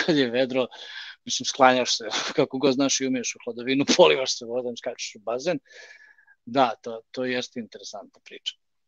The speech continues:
<laughs> Ovoga, ne znam, ja, ja sam radio, ja mislim da moj prvi, e, jedan od prvih videa se tiče upravo toga, mislim da se zvao Sever Jug, e,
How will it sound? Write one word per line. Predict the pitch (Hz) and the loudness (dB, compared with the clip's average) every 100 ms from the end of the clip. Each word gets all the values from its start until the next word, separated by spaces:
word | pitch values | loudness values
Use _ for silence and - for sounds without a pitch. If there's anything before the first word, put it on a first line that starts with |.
| _ | _
<laughs> | _ _ - | _ _ -12
Ovoga, | 120 117 113 107 110 - 180 147 - 131 - - - - - - _ - | -6 -4 -4 -4 -4 2 4 4 4 0 -2 -16 -14 -16 -18 -20 _ 6
ne | 170 226 | 8 10
znam, | 139 | 8
ja, | 135 147 147 139 _ - | 6 8 6 2 _ -2
ja | 147 165 | 2 4
sam | - 170 131 _ | 2 -4 -8 _
radio, | 156 160 175 202 226 165 147 _ - - 160 165 | 2 8 8 10 8 8 4 _ -20 -16 -8 4
ja | 196 | 4
mislim | 226 254 | 6 6
da | 233 | 8
moj | 233 | 8
prvi, | 226 - 214 254 202 143 | 4 4 4 6 6 4
e, | - - 139 135 127 _ | -2 -8 -4 -4 -4 _
jedan | 139 175 220 | 0 6 6
od | 180 | 4
prvih | - 214 196 - | 0 0 0 0
videa | 175 170 165 135 113 _ _ _ | -2 4 4 4 0 _ _ _
se | - - | -10 -10
tiče | - 185 156 - | -6 -4 0 2
upravo | 143 135 123 117 | 2 2 -4 -4
toga, | - 139 120 | 0 2 2
mislim | 117 - | -4 -4
da | 143 | -4
se | 135 | 0
zvao | 147 139 | 0 0
Sever | - 147 131 127 | -2 -2 -2 2
Jug, | 135 110 _ | 0 0 _
e, | _ _ - _ _ | _ _ -20 _ _